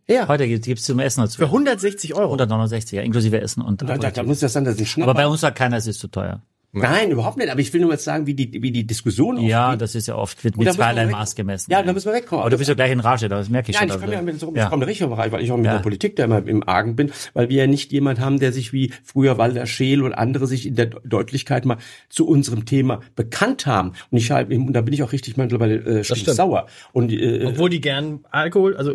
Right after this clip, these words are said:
Speaker 3: Wein trinken.
Speaker 1: Ja, immer heimlich.
Speaker 3: Sowohl Angela Merkel als auch, auch Olaf Scholz. Aber natürlich, weißt du, was das Problem ist? Dass die für sich ablehnen,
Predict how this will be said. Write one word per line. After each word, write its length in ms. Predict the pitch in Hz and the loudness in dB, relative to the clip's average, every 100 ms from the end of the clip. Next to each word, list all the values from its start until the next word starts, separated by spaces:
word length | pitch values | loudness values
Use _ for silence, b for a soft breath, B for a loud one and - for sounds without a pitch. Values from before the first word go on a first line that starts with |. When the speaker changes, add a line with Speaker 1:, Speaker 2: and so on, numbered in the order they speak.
| 117 | 0
Speaker 3:
Wein 200 | 131 165 | 0 0
trinken. 300 | - 262 113 | 0 -4 0
Speaker 1:
Ja, 120 | 110 - | 0 2
immer 220 | 151 127 | 0 2
heimlich. 260 | 151 151 | 2 2
Speaker 3:
Sowohl 180 | 175 185 | 2 0
Angela 340 | 151 156 156 135 | 0 -2 -2 0
Merkel 720 | 135 143 160 220 277 277 - _ | 0 -2 0 0 0 -4 -10 _
als 280 | 151 156 - | 0 0 0
auch, 200 | 151 147 | -2 0
auch 240 | 143 139 160 | -2 0 2
Olaf 240 | 160 147 | 2 2
Scholz. 300 | - 156 190 | 0 0 0
Aber 60 | 170 | -2
natürlich, 220 | 185 180 B - | -2 -4 B -2
weißt 160 | 196 | 0
du, 20 | |
was 80 | 202 | -2
das 100 | 185 | -2
Problem 320 | 185 165 190 | -2 2 2
ist? 160 | 185 185 B _ | 2 -4 B _
Dass 140 | 127 | -6
die 120 | - | -4
für 140 | 156 139 | 0 0
sich 360 | 135 196 - | 2 -2 0
ablehnen, 640 | 156 - 165 165 180 185 | -4 -2 0 0 0 -2